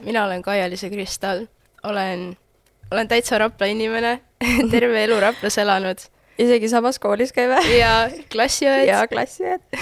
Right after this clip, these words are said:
Speaker 2: Isegi, jaa. Aga sa see aasta ja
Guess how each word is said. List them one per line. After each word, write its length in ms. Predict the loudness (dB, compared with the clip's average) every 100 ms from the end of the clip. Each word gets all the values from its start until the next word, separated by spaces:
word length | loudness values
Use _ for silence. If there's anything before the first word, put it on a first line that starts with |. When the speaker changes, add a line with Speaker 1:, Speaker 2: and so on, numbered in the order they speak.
| -8 -8 -14 -8
Speaker 2:
Isegi, 400 | -6 -2 -2 0
jaa. 140 | 2 0 -2 _ -20 -18 -10 0
Aga 420 | 4 4 2 2 4 4 4 2 -2 -10 _
sa 220 | -4 2
see 160 | 4 6
aasta 320 | 4 2
ja 80 | -2